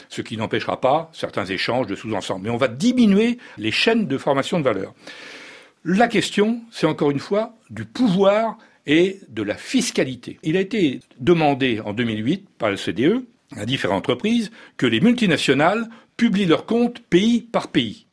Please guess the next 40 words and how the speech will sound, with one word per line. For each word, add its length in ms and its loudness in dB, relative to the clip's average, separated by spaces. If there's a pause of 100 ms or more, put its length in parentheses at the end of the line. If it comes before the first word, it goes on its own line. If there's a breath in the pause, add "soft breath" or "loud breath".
(100)
Actuellement, 560 0
elles 120 0
ne 80 0
publient 240 -2
leurs 160 2
comptes 320 0
que 80 -2
d'une 160 -4
façon 340 2
consolidée, 560 0
si 140 -8
bien 180 -2
qu'on 520 -2
ne 40 -6
s'y 120 -4
retrouve 260 -4
pas. 200 -2 (220 loud breath)
Les 140 0
Américains 320 2
ne 40 2
savent 160 0
pas, 120 2
par 140 -2
exemple, 280 -2 (160 loud breath)
si 200 -2
Apple 280 2
paye 200 4
un, 200 -2
un 220 4
dollar 340 2
d'impôt 460 -4
aux 80 2
États-Unis. 400 -2
Vous 80 -4
ne 60 -4
pouvez 120 2
pas 140 2
vous 100 -4
y 40 -2
retrouver. 360 -8